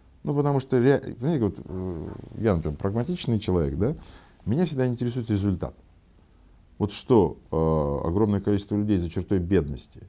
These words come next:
что, э, скажем так, разруха в сельском хозяйстве и в производстве, а это факты.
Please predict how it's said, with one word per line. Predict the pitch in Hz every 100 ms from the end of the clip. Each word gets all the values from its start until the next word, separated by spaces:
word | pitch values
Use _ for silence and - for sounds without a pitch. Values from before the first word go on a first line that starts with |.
| - - - - - - - -
что, | - - 101 78 - 71 71 71 69
э, |
скажем | - 85 78
так, | 73 80 -
разруха | - 87 92 117 135 - 110 101
в | 85 80
сельском | 76 107 101 98
хозяйстве | 110 110 104 - 95
и |
в | 90
производстве, | 98 101 101 110 87 - 71
а |
это | 71 -
факты. | 73 92 78 - -